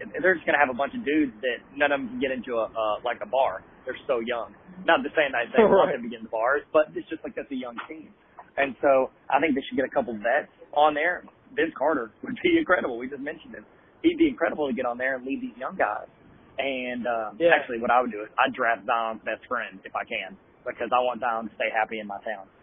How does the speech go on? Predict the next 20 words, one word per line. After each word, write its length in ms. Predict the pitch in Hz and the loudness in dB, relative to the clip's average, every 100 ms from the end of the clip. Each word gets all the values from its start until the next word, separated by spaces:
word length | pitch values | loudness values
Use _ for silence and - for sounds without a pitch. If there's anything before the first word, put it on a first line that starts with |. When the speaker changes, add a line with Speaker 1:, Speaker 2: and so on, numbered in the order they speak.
| - _ - | -20 _ -14
Speaker 1:
And 160 | 127 117 | -14 -4
so, 320 | 123 120 117 | 0 2 0
um, 300 | 113 110 104 - - | -2 -4 -8 -14 -4
Speaker 2:
Yeah, 120 | 156 | -2
that's 200 | 151 - - | -2 -4 0
true. 220 | 190 147 | 2 4
Speaker 1:
I 80 | 131 | 4
don't 120 | 120 | 4
know. 120 | 95 - - - - - | -4 -12 -20 -20 -8 0
I 80 | 147 | 2
think 220 | 165 143 | 2 0
that, 220 | 135 127 - _ _ _ _ _ _ _ _ - _ _ _ - - - - - - - - - - - - | -2 -4 -6 _ _ _ _ _ _ _ _ -20 _ _ _ -10 -8 -8 -12 -20 -20 -20 -20 -20 -20 -20 0
I 100 | 156 | 0
think 200 | 170 156 | 0 -6
the 60 | 143 | -6
Pelicans, 380 | 147 131 135 117 | -6 -6 -8 -6
I 40 | |
think 140 | 156 147 | -6 -6
they 60 | |
both 240 | 127 127 | -2 -2